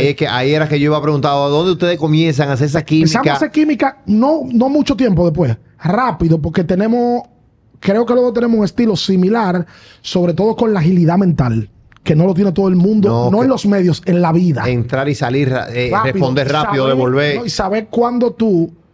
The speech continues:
Speaker 2: metes el crossover, porque nosotros nos metíamos en farándula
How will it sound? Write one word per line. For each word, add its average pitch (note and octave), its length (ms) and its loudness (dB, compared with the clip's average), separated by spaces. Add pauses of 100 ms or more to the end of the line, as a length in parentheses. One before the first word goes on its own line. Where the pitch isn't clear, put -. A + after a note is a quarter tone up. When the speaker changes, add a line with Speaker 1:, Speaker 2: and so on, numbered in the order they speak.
(720)
Speaker 2:
metes G#3+ 400 2
el A#3+ 60 -4
crossover, G3+ 540 -2
porque D#3 140 -2
nosotros F3 260 -2
nos G3 80 0
metíamos F#3+ 260 0
en F3 60 0
farándula E3 520 -2